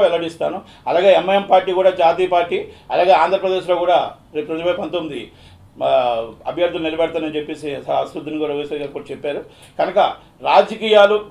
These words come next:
జాతీయ రాజకీయాలు మారుతున్నాయి, అన్నీ మారుతున్నాయి. కనుక దాంట్లో రెండు వేల పంతొమ్మిది ఆంధ్రప్రదేశ్ నుంచి నేను పోటీ చేస్తున్నా. నేను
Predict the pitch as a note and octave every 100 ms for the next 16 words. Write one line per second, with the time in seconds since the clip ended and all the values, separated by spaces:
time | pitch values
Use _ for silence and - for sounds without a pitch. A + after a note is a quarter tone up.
0 | E3+ F3 G3 G3 F3+ F3 F3 E3+ D3+ E3
1 | F3 F3+ G3 - - B2+ E3+ F#3+ F3+ E3+
2 | - F#3+ F#3+ - - _ - F3 G3+ F3
3 | E3+ F3+ G3 F3 F#3 G3 F3+ E3+ F3 F3+
4 | G3+ G#3 B2+ D#3 F3+ F3+ E3+ D#3+ E3 E3
5 | F#3+ F3+ D#3 D3+ D#3+ D3+ C#3+ - E3 A3
6 | _ _ - _ _ _ - D#3+ G3+